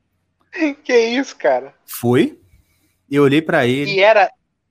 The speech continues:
Speaker 1: e era mesmo ou é sacanagem?
Speaker 2: Uai, não sei, né? Ele falou, ele, ele me reconheceu. E eu sou uma pessoa que vocês sabem, é meio difícil não reconhecer, né?
Speaker 1: Pois é.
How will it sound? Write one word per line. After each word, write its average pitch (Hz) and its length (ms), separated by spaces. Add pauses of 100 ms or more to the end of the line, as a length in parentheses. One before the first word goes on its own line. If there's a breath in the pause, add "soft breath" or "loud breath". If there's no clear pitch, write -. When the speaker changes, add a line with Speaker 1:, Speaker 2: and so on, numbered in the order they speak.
Speaker 1:
e 190 140
era 196 240
mesmo 277 320
ou 269 40
é 226 80
sacanagem? 202 400
Speaker 2:
Uai, 123 180
não 139 120
sei, 392 320
né? 370 220
Ele 113 120
falou, 185 260
ele, 113 320
ele 151 160
me 180 120
reconheceu. 240 460
E 165 160
eu 220 120
sou - 180
uma 262 80
pessoa 190 380
que - 60
vocês 262 180
sabem, 139 280
é - 20
meio 175 220
difícil 302 380
não 247 60
reconhecer, 262 440
né? 139 140 (960)
Speaker 1:
Pois 185 280
é. 143 220